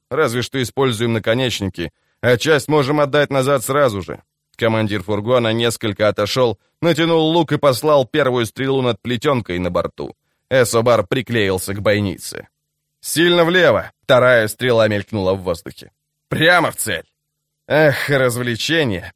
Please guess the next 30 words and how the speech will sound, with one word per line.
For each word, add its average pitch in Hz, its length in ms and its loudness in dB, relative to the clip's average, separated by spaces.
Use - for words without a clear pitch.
Мэр 160 380 2
выполнил 143 520 0
несколько 139 540 -2
жестов 139 420 -2
на 135 140 0
Аванахо, 127 720 0
говорящих, 127 600 0
что 120 220 -2
он 110 100 0
заскучал. 104 720 -8
«Они 196 260 -2
стреляют 143 480 0
в 147 60 -8
нас, 196 320 -2
мы 135 180 0
в 127 100 -2
них, 165 340 -4
а 208 100 -2
на 208 120 0
самом 190 340 2
деле 175 200 2
никто 165 280 -2
не 160 100 0
намеревается 139 680 0
пока 127 280 2
что 120 180 -6
причинить 123 460 -2
другому 120 380 0
серьезный 110 520 -2
вред. 107 460 -4